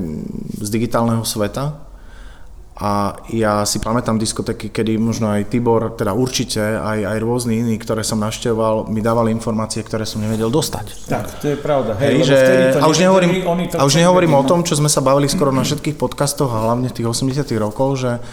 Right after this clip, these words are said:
Speaker 1: tí D J boli mienkotvorní a oni určovali, alebo poznali svetovú muziku, smer, ktorý sa bude na parkete tancovať. Dnes je to iné, o tom sa nebáme, lebo to je šialené dnes,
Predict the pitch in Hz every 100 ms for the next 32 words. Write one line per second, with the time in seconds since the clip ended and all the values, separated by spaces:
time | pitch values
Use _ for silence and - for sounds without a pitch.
0 | - - - - 113 117 123 127 120 120
1 | 120 110 107 110 - 110 107 117 180 233
2 | - - - - - - - - - 78
3 | 135 202 156 143 - 135 113 110 160 -
4 | 113 117 113 156 156 143 131 - 139 139
5 | 151 120 110 127 147 180 285 - - -
6 | - - - - - - - - - 135
7 | 127 180 - 123 123 113 123 123 131 135
8 | 147 147 165 151 110 92 - - - 147
9 | 156 156 156 165 165 110 147 165 143 139
10 | 135 127 127 143 127 - 117 104 95 82
11 | 80 -